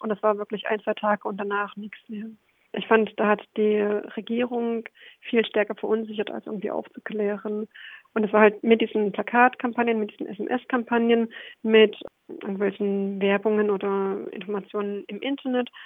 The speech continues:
und im Fernsehen, aber andererseits,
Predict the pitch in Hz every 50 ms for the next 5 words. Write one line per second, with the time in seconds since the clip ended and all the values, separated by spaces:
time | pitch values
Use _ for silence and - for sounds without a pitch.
0 | - - - - - _ - - 220 214 220 214 214 208 208 208 196 - - _
1 | _ _ - 220 208 202 208 208 208 208 202 - - 233 220 226 254 262 254 254
2 | 247 247 247 233 - - 208 220 - - 214 214 208 202 196 214 208 202